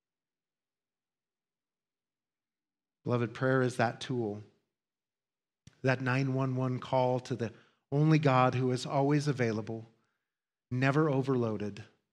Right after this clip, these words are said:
and eternally willing to come through on His promise. Amen? If we're going to be a church that turns the world upside down, we will have to be continually devoted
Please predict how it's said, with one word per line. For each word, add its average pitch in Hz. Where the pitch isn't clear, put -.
and 117
eternally 143
willing 120
to -
come 131
through 123
on 107
His 104
promise. 104
Amen? 107
If -
we're 135
going 143
to 143
be 135
a 127
church 147
that 117
turns 147
the 139
world 139
upside 139
down, 131
we 127
will 123
have 131
to 131
be 127
continually 151
devoted 120